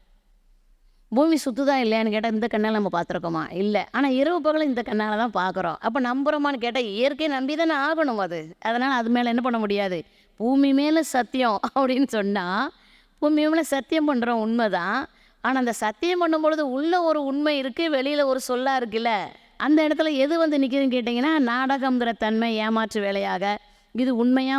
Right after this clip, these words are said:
பொய்யானா, பூமி சுத்துறது உண்மை, சூரிய மண்டலம் அத்தனையும் கரெக்டா தான் சுத்திட்டே இருக்கு. விஞ்ஞானம், மெய்ஞானம் எல்லாமே சொல்லியாச்சு. எண்ணம் ஒரு நாடக மன்றம் போல் அப்படின்னா, நாடக மன்றம்னா அதுல எத்தனை கேரக்டர் இருக்கணுங்கிறது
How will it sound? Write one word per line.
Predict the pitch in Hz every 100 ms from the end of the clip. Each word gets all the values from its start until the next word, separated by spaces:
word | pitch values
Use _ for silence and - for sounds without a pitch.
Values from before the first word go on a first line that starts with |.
| 247
பொய்யானா, | 220 214 220 196 190 208 - _ _
பூமி | 190 254 311 302
சுத்துறது | 285 233 269 254
உண்மை, | 196 180 160 - _ _ _ _ _ _ _ _ _ _ _ _
சூரிய | - 269 285
மண்டலம் | 262 247 240 220
அத்தனையும் | 202 226 233
கரெக்டா | 202 202 202 202
தான் | 220
சுத்திட்டே | 220 190 196 214
இருக்கு. | 185 170 165
விஞ்ஞானம், | 190 214 214 220
மெய்ஞானம் | 196 202 202 196 247
எல்லாமே | 240 185 190 233
சொல்லியாச்சு. | 196 180 180 175 180 170 - _ _ _
எண்ணம் | 190 226 285 320 320
ஒரு | 247 220
நாடக | 185 190 214 240 262
மன்றம் | 208 185 202 226 226
போல் | 214 233 233
அப்படின்னா, | 180 185 170 180 196 208 _ _ -
நாடக | 190 220 277 285 277
மன்றம்னா | 220 208 202 202 240
அதுல | 254 196
எத்தனை | 185 - 254 240
கேரக்டர் | 214 208 226 214 214
இருக்கணுங்கிறது | 190 180 202 196 190 202